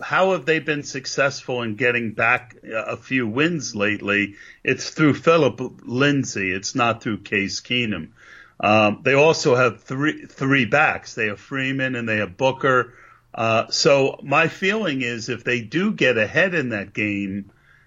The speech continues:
they're gonna put Keenum under wraps so he doesn't lose the game for them. Um, where I find it harder to find a way where Mullen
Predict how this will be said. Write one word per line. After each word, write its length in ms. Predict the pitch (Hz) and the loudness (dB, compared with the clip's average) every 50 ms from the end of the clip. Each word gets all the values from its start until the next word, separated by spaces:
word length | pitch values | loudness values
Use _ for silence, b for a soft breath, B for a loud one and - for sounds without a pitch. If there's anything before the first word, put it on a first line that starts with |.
| b b b | b b b
they're 140 | 135 147 151 | 0 0 2
gonna 180 | 143 147 135 | 2 2 0
put 340 | 120 - - - 160 - - _ _ _ _ _ | 0 -2 -2 -2 -2 -2 -4 _ _ _ _ _
Keenum 380 | - - 165 160 160 151 143 143 | -8 -2 0 0 2 2 0 0
under 300 | 131 123 123 120 120 117 | 0 -2 0 -2 -2 -4
wraps 440 | 113 117 131 131 135 123 - - - | 0 2 2 2 2 2 0 -4 -6
so 180 | - 120 113 | -6 -6 -6
he 140 | 104 127 123 | -4 -8 -6
doesn't 420 | 117 120 113 110 - 139 120 110 110 | -4 -4 -6 -4 -6 -10 -12 -10 -6
lose 360 | 113 123 131 131 120 110 - | -4 -4 -2 -4 -4 -6 -6
the 120 | - 110 | -6 -6
game 340 | 101 104 101 101 98 98 95 | -2 0 0 0 0 -4 -6
for 180 | - - 107 98 | -6 -8 -6 -2
them. 420 | 101 95 95 95 92 92 92 b b b b b b b b b _ _ | -2 -2 -2 -2 -4 -8 -10 b b b b b b b b b _ _
Um, 300 | 101 101 101 101 101 107 107 | 2 2 4 4 2 0 0
where 300 | 123 123 123 123 123 127 | 2 4 6 6 6 4
I 160 | 120 117 123 | 4 4 0
find 340 | 120 - - 156 160 156 139 | 2 2 2 2 2 4 2
it 120 | 143 131 104 | 2 0 0
harder 760 | - - - - 135 143 143 147 143 139 147 147 143 143 135 | -4 -6 -2 2 4 6 6 4 4 2 2 2 2 0 -2
to 260 | 139 - - 123 110 | -6 -10 -10 -10 -10
find 1000 | 104 - _ _ _ _ - 120 117 127 135 139 143 151 156 151 156 143 135 143 b b b b b b b b | -10 -16 _ _ _ _ -4 -2 0 0 0 0 0 -2 -4 -6 -8 -10 -12 -14 b b b b b b b b
a 100 | 123 123 | 0 0
way 460 | 127 117 113 120 120 127 139 151 151 | 0 0 2 2 4 4 4 2 2
where 240 | 139 120 110 110 104 | 0 0 -2 -2 -2
Mullen 840 | 104 104 104 104 107 107 113 127 143 156 156 151 156 156 131 - | -2 -4 -2 0 0 2 2 4 4 4 2 2 2 -2 -4 -8